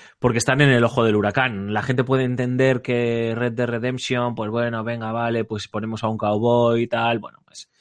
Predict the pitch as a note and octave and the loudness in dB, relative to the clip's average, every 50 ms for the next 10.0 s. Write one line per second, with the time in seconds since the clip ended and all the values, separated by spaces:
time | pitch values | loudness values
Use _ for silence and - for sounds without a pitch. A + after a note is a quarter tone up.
0 | _ - - - _ _ G#2 G2+ G2 G2 G2 G2 G#2+ A2+ A#2 A2+ A2+ A2+ A#2 A2+ | _ -20 -20 -20 _ _ -2 -2 0 0 0 0 0 0 2 2 2 2 2 2
1 | A2+ A2 A2 A2+ A2+ A2+ A2 G#2+ D2+ G2 G#2 G#2 G#2+ A2+ A2+ A2+ A2+ G#2 - A#2+ | 2 2 2 2 2 2 2 0 -2 -2 -4 -2 -2 -2 0 0 0 0 0 -2
2 | A2 A2+ A2 A2 A2 A2 G#2+ A2 A2 A2 A2 A2 G#2+ A2 A2 A#2 A2+ - - - | 0 0 2 2 2 2 2 2 2 2 2 2 4 4 4 2 2 0 -2 0
3 | A#2 A2 A2 A2 G#2+ - - - A#2 A2 G#2 G#2+ G#2 G#2+ A2 G#2+ G2+ G#2+ G#2+ A2 | 0 2 2 2 0 0 -4 -6 -6 -8 -6 -6 -4 -4 -4 -4 -6 -6 -6 -6
4 | A2+ A2 - A2 G#2+ G2+ G2 - - - F#2+ G2+ G#2 G#2 F#2 E2+ F2 G2 A2 A#2+ | -6 -4 -4 -4 -4 -4 -6 -8 -6 -2 2 4 4 4 4 2 -4 -8 -10 -12
5 | B2 - - - - _ _ - - - - - _ G2 G2 _ _ _ _ - | -12 -16 -20 -20 -20 _ _ -20 -20 -20 -20 -20 _ _ _ _ _ _ _ -20
6 | - - - - _ _ - - A2+ G2 F#2+ A2+ A2+ A2+ A2+ A2+ G#2+ G2+ G2+ A2+ | -20 -20 -20 -20 _ _ -4 -2 -2 0 2 4 4 4 4 2 0 -2 0 2
7 | A2 A2 G2+ G2 - - A2+ G#2 - G#2 F#2+ - F#2 F#2+ - - - - G2 F#2+ | 2 2 2 0 -2 -6 -10 -6 -4 -4 -4 -4 -8 -12 -14 -14 -12 -10 -10 -10
8 | G#2 F#2+ - D#2+ F#2 F2+ D#2+ - _ _ _ - - A2+ A#2 - C3 B2 A#2+ B2+ | -10 -12 -10 -10 -12 -12 -12 -14 _ _ _ -2 -2 0 2 2 2 4 6 6
9 | D3+ E3+ E3+ F3 D#3 D#3+ D#3 - D3 D#3 F3 E3+ F3+ D#3+ C#3+ - B2 A#2 A2+ | 6 6 4 4 2 0 2 0 2 2 2 2 2 2 4 4 4 4 4